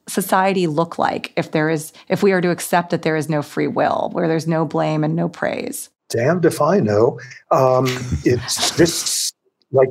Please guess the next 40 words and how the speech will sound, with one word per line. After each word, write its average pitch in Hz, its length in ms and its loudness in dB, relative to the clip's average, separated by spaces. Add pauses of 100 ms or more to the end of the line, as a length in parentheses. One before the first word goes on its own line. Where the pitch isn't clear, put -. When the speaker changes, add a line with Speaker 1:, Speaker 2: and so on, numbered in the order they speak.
Speaker 2:
for 135 100 4
years 160 360 2
I've 127 100 -2
been 117 160 -2
saying, 127 220 -2 (100)
"Oh 196 160 2
my 113 220 0 (160)
God, 170 380 -2
what 160 180 0
if 202 100 -8
actually 156 480 -2
people 165 300 -4
started 113 440 -2
believing 127 580 0
this?" 95 360 0 (520)
Um, 143 440 0
because 143 460 0
it 165 80 4
will 208 140 2
change 151 480 -4
everything. 143 760 -2 (600)
What 117 200 4
it 139 100 2
won't 143 320 2
change 135 600 0 (320)
is 127 180 0
the 131 80 -2
fear 123 320 0
that 117 200 -2
people 127 340 -4
will 113 160 -2
just 120 280 -2
run 117 460 0
amok 123 480 0 (320)
because 123 280 0
they 131 80 0
can't 123 220 -4
be 120 160 -2
held 117 200 0
responsible 120 680 -2